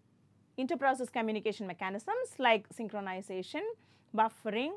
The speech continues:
the way in which is named, et cetera, and so on. So, today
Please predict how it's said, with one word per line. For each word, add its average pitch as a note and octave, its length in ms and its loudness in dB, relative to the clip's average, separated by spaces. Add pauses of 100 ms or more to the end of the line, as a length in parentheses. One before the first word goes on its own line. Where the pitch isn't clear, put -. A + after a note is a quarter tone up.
(140)
the G3 140 -2
way A3+ 240 0
in A3 180 -2
which F#3+ 180 -8
is F#3 240 -6
named, A#3+ 540 -4
et E3 140 -12
cetera, E3+ 360 -4
and F4+ 120 -6
so - 120 -14 (100)
on. - 120 -16 (1300)
So, A#3+ 200 -4
today D4 200 0